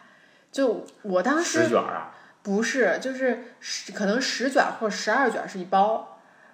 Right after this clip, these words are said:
Speaker 2: 啊？
Speaker 1: 然后十包一起卖，就巨多。反正我当，还有，还有那种卖卫生巾卖巨多，然后我就发现网上大家真的都这么买，就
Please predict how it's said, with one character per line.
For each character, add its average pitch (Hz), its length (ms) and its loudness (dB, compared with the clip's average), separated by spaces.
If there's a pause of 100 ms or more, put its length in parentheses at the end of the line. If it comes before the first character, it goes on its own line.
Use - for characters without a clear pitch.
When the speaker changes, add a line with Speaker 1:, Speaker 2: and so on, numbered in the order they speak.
Speaker 2:
啊？ 190 100 4
Speaker 1:
然 196 80 6
后 226 300 8
十 202 400 0
包 277 520 4 (560)
一 247 100 -4
起 - 260 -4
卖， 160 280 0 (640)
就 277 120 -2
巨 269 440 -2
多。 196 380 4
反 220 180 2
正 302 100 2
我 262 80 6
当， 262 220 2
还 240 220 0
有， 294 100 6
还 285 140 0
有 320 100 6
那 320 100 2
种 269 120 4
卖 302 180 2
卫 285 180 0
生 285 280 -2
巾 302 260 -2
卖 302 240 0
巨 247 320 -6
多， 185 340 -2 (280)
然 240 120 2
后 302 80 4
我 220 140 4
就 220 80 2
发 320 220 0
现 302 200 2
网 - 180 -4
上 202 180 -2
大 262 160 2
家 269 100 2
真 320 240 -2
的 247 60 -2
都 175 160 2
这 175 100 -6
么 165 180 -6
买， - 220 -12 (220)
就 320 120 -2